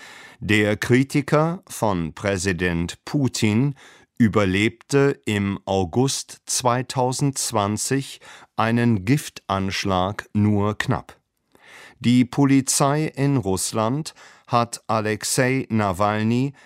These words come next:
direkt nach seiner Ankunft am Flughafen festgenommen. Er wurde zu einer Polizeistation gebracht. Dort gab es ein Eilverfahren gegen ihn.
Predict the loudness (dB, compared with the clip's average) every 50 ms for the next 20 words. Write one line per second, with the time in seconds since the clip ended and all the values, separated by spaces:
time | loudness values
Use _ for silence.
0 | _ _ _ -4 -2 -2 0 0 0 -2 -4 -8 -12 -12 -8 -4 -2 0 0 0
1 | -2 -4 -6 -6 -2 -2 0 0 0 0 -2 -2 -2 -2 -2 -2 -2 -4 -4 -4
2 | -2 0 0 0 -2 -6 -10 -14 -18 -12 _ -4 -2 -2 -2 -4 -6 -4 -2 -2
3 | -2 -2 -4 -2 0 0 0 0 -2 -2 -2 -2 -2 -4 -6 -6 -4 -2 -2 0
4 | -2 -4 -6 -4 -2 0 2 2 2 0 -2 -4 -8 -12 -16 _ _ _ -20 -20
5 | -20 -20 -20 -18 -4 0 2 4 4 4 4 2 2 2 2 2 2 2 2 0
6 | 0 0 -2 -4 -4 -2 -2 -2 -2 0 0 0 0 0 0 0 0 -2 -4 -6
7 | -6 -2 -2 0 0 0 -2 -2 -2 -2 0 0 0 0 -2 -4 -4 -2 -2 -4
8 | -4 -4 -6 -4 -2 -2 -2 -2 -4 -4 -6 -6 -8 -8 -6 -6 -8 -8 -10 -14
9 | -20 -20 -20 _ _ _ _ -20 -20 -20 -20 -20 -20 -20 -16 -10 -2 2 2 4
10 | 4 4 2 0 -2 -6 -10 -8 -4 0 0 2 2 0 -2 -2 -2 -2 0 -2
11 | -4 -6 -6 -4 -2 -2 -2 -2 -4 -4 -2 0 0 2 0 0 -2 -2 -4 -4
12 | -4 -2 -2 -2 -2 -2 -2 -2 -2 -4 -4 -4 -2 -2 -2 -2 -2 -4 -4 -4
13 | -4 -4 -2 -2 -4 -4 -8 -14